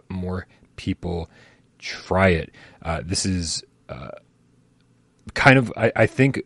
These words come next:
when you look at this headline, uh, surface level, you go, "Yeah, no shit." Uh, but then when we get into it a little bit more,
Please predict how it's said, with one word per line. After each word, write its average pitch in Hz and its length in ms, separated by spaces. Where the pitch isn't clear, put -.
when 113 180
you 98 140
look 113 140
at 113 80
this - 100
headline, 113 500
uh, - 260
surface 120 320
level, 123 280
you 101 200
go, 87 300
"Yeah, 104 220
no 95 140
shit." 131 300
Uh, 90 200
but 90 140
then 104 100
when 95 120
we 92 80
get 92 140
into 92 220
it 87 60
a 90 60
little 85 180
bit 82 140
more, 85 380